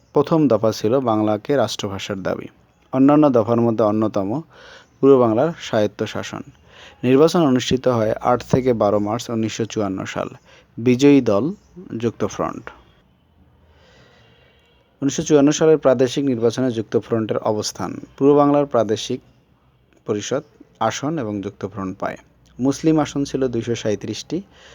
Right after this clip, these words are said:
যুক্তফ্রন্ট পায় দুইশো তেইশটি। অমুসলিম আসন ছিল বাহাত্তরটি, যুক্তফ্রন্ট পায় তেরোটি। মোট আসন তিনশো নয়টি,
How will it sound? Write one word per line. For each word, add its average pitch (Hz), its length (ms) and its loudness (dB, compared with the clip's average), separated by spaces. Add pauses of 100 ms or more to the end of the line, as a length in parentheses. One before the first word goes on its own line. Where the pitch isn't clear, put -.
(180)
যুক্তফ্রন্ট 131 500 -2
পায় 131 140 2
দুইশো 107 280 -8
তেইশটি। - 480 -12 (140)
অমুসলিম 143 480 0
আসন 135 260 -4
ছিল 120 200 -4
বাহাত্তরটি, 110 720 -8 (500)
যুক্তফ্রন্ট 120 560 -2
পায় 113 140 0
তেরোটি। 101 440 -4 (760)
মোট 143 280 2
আসন 143 400 -2
তিনশো 120 340 -4
নয়টি, 107 380 -4